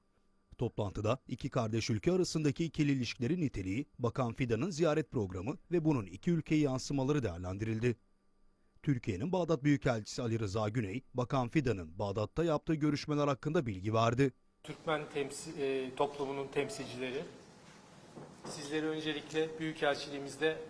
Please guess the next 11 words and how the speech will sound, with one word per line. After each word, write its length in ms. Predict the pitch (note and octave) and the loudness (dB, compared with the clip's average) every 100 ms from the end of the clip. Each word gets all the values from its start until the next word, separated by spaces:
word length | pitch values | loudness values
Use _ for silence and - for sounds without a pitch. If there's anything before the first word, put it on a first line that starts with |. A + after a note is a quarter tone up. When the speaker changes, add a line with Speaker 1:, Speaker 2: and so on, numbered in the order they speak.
| - - - | -16 -14 0
Speaker 2:
ağırlamaktan 680 | C#3+ C#3 C#3 C#3 - E3+ E3+ - - - - - | 2 4 2 0 -2 -4 -4 -8 -18 -20 -20 -8
büyük 200 | D#3 D#3+ - - | -6 -6 -10 -4
memnuniyet 520 | D#3 D3 D3 D3 D3 | -4 -2 -2 -2 -2
duyduğumuzu 420 | C#3+ C#3 C#3 D#3 | -6 -6 -6 -4
belirtmek 420 | D3+ C#3 C3+ D#3 - | -2 -2 -4 -6 -6
istiyorum. 380 | - B2+ A#2+ F3+ - - - - - - - - | -8 -8 -8 -10 -16 -20 -20 -20 -20 -20 -20 -18
Sayın 360 | - D3+ E3 D#3+ | -6 -2 -2 0
Bakanımızın 680 | E3 F3 E3 D#3 C#3 D#3+ F#3+ - - - - - - - - - - - | 0 2 0 0 -2 -6 -8 -14 -20 -20 -20 -20 -20 -20 -20 -20 -14 0
görevine 460 | D3 D#3+ D#3+ E3 | 2 4 2 2
başlamasından 760 | D#3 D3 - D#3+ D3+ - D#3 D#3 | 2 0 -2 -2 -2 -4 -2 -2
sonra 500 | - D3+ C#3 C#3+ | -2 -4 -4 -4